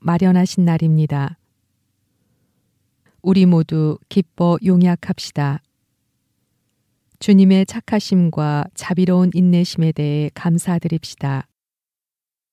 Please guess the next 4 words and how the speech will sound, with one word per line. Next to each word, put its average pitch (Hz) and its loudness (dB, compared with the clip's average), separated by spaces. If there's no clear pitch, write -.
강론의 190 4
줄거리. 156 -2
일. 156 0
주 175 -2